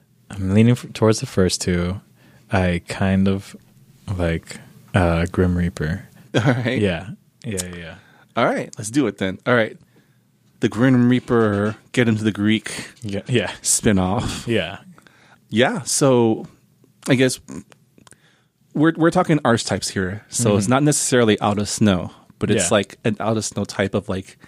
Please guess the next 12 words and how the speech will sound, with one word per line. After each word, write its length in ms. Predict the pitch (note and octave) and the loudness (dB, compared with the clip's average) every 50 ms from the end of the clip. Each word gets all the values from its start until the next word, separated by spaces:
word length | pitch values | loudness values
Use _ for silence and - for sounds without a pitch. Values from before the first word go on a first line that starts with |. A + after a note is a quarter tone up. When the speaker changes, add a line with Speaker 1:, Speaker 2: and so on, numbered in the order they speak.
| - - - - - - - _ - | -20 -20 -20 -20 -20 -20 -20 _ -2
Speaker 2:
of 480 | B2 G#2+ G2+ G2+ F#2+ G2 G2 - - - _ _ _ _ _ _ _ _ - | 0 0 0 0 -2 -4 -6 -10 -16 -20 _ _ _ _ _ _ _ _ -2
narcissistic, 1300 | A#2+ B2+ C3 B2 - C3 A#2+ - - - A#2 A2 - - - - B2 A2+ A2 G#2+ G#2+ G#2+ - - - - - - - - - - _ _ _ _ _ - | 0 0 0 0 -2 -2 -2 0 0 0 0 0 -2 -2 -2 0 2 2 2 2 2 0 -2 -8 -12 -12 -12 -12 -14 -14 -16 -20 _ _ _ _ _ -2
Speaker 1:
Mm-hmm. 640 | A2+ A2+ A2+ G#2+ G2 G#2+ G2+ F#2 F2 G2+ - - | 0 2 2 0 0 -2 -4 -4 -4 -8 -8 -4
Speaker 2:
like, 540 | A2+ G#2 G2 G2 G2 F#2+ - - - - - - - _ - - _ _ _ _ - - - - _ _ _ _ _ _ _ _ _ _ _ _ - | -2 0 2 2 0 -2 -4 -8 -10 -10 -10 -12 -16 _ -20 -20 _ _ _ _ -20 -20 -20 -20 _ _ _ _ _ _ _ _ _ _ _ _ -6
um, 380 | - A2 G#2 G#2 G#2 G#2 G#2+ G#2+ | -4 -2 -2 -2 -2 -2 -4 -6
celebrity 840 | - - - B2+ A2+ A#2 A2+ G#2 G#2+ G2+ F#2+ F#2+ F#2+ G2 G2 F#2+ - _ _ | -4 -2 0 2 4 4 4 4 2 0 0 -2 -6 -6 -8 -10 -12 _ _
Speaker 1:
Yeah. 200 | - G#2+ G#2 G2+ | -6 -6 -4 -2
Speaker 2:
who 200 | F#2+ A2+ G#2 G2+ | 0 0 0 0
just, 300 | G2 - A2+ F#2+ - - | -2 -4 -6 -6 -6 -4
like, 460 | - G2+ F#2+ F#2+ - - - - - _ _ _ _ _ _ _ _ _ _ _ _ _ _ _ _ _ _ _ _ _ _ _ - | -4 -4 -4 -4 -6 -10 -18 -20 -20 _ _ _ _ _ _ _ _ _ _ _ _ _ _ _ _ _ _ _ _ _ _ _ -14
has 280 | - - - A#2+ A2 A2 | -6 -2 -2 0 0 0
no, 680 | A#2+ A#2 A2+ A2 G#2+ G#2 G2+ G2+ G2+ G2+ G2 F#2+ G#2 | 2 2 4 4 4 4 4 2 2 0 -2 -4 -8